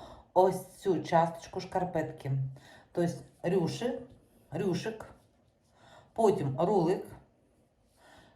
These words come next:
сам візерунок. Дівчата, в мене зміцнена п'яточка, зміцнений носик. Е, я не буду пояснювати п'яточку, носик, е,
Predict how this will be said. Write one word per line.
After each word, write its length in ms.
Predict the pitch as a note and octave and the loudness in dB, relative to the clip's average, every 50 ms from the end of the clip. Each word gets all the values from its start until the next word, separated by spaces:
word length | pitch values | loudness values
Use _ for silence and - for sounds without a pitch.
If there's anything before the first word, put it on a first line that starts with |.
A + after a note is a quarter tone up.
| _ _ | _ _
сам 420 | - - - A#3 A3+ G3 F3 - - E3 | -6 4 8 8 10 10 8 4 0 -2
візерунок. 800 | E3+ F#3+ F#3+ E3 E3+ F#3 F3 - D#3 C#3+ D3 E3 G3 - - - - - - _ _ - - - - _ - | -2 -2 0 2 2 2 2 2 2 0 0 0 0 -2 -2 -6 -14 -20 -20 _ _ -20 -20 -20 -20 _ -14
Дівчата, 400 | F#3 F#3+ - G#3+ F3+ - E3+ E3 | -6 2 6 6 6 8 6 4
в 100 | - G#3+ | 4 6
мене 320 | G#3 F#3 E3+ D#3 C#3 C#3+ | 6 6 6 4 2 0
зміцнена 600 | - - A3 A3+ G#3 - - - F3+ F3 E3+ E3+ | -2 -2 0 0 0 0 -2 -4 2 4 4 4
п'яточка, 540 | E3+ B3 C4+ C#4+ C4 B3 - - - F3+ F3+ | 4 4 2 2 2 -2 -4 -2 0 0 0
зміцнений 520 | F3 G3+ G3+ F3 - - F#3 F3+ F3+ F3+ | 0 0 -2 -2 -2 -2 -2 -2 -2 0
носик. 380 | F3+ G#3 A3+ A#3+ A#3+ - G#3+ - - - - - - - - - | 0 2 2 2 2 0 -2 -6 -8 -12 -16 -20 -20 -20 -8 -2
Е, 160 | D#3 E3+ F3+ F#3 | 0 0 2 4
я 120 | A3 A#3 A#3+ | 4 4 4
не 100 | A#3 A3 | 4 2
буду 260 | G3+ G3+ E3+ E3+ D#3+ | 0 -2 -2 -2 -2
пояснювати 560 | D#3+ E3 E3+ E3+ D#3+ D#3 - D#3+ D#3 C#3+ C3+ | -2 -2 0 0 0 0 0 -2 -4 -6 -6
п'яточку, 640 | - - G#3+ A3+ A3+ - - - - - - D#3+ | -2 4 6 6 6 4 2 -4 -10 -8 -6 -4
носик, 500 | F3 G3+ A3 A3+ A3 - F#3+ - - - - - D3 | -2 0 0 0 0 -2 -4 -6 -8 -12 -8 0 4
е, 360 | D#3 E3 E3 E3+ E3+ E3+ D#3 | 6 8 8 8 6 4 2